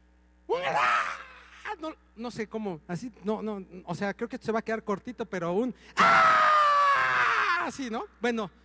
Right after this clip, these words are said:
eso multiplícalo como por cien. ¿Sabes qué fue impresionante? A la hora que pegó el grito, toda la iglesia empezó a clamar. Su grito rompió. Fue ta-, algunos se fueron.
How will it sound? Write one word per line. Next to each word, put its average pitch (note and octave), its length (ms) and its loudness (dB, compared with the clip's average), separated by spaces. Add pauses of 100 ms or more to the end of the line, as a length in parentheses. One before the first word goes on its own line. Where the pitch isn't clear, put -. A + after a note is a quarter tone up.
eso C4+ 240 -4
multiplícalo A3 580 -6
como F3 200 -12
por D3 160 -16
cien. D#3+ 240 -10 (1120)
¿Sabes C#4+ 260 -6
qué D4 100 -6
fue D4 120 0
impresionante? G#3 800 -2 (920)
A G3+ 140 0
la G#3 240 0
hora F4 220 0
que - 160 -6
pegó G#3+ 320 -2
el A3 100 -2
grito, G#3+ 500 0 (580)
toda E4 380 4
la C#4+ 160 -2
iglesia C4 340 -2
empezó A#3+ 280 -2
a A3 40 2
clamar. G3 380 -2 (2000)
Su - 260 -2
grito E4+ 360 0
rompió. C4+ 540 0 (1900)
Fue F4+ 160 0
ta-, - 140 -4
algunos A3+ 420 -4
se G#3 80 -6
fueron. F3 300 0